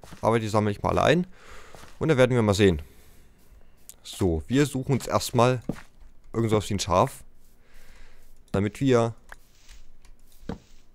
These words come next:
Also wenn es irgendwo raschelt, bin ich schon sehr nervös. Also wir suchen uns ein Schaf.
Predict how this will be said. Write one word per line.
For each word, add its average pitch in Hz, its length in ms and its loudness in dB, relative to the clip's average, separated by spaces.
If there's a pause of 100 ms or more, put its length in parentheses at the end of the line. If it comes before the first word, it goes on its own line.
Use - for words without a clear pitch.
(640)
Also 92 120 -4
wenn 104 60 0
es 98 120 -4
irgendwo 101 280 2
raschelt, 110 340 2
bin 135 100 0
ich 127 80 -4
schon 107 160 -4
sehr 117 100 4
nervös. 117 500 0 (680)
Also 117 180 0
wir 117 120 0
suchen 110 260 0
uns 101 120 -6
ein 107 200 0
Schaf. 85 400 2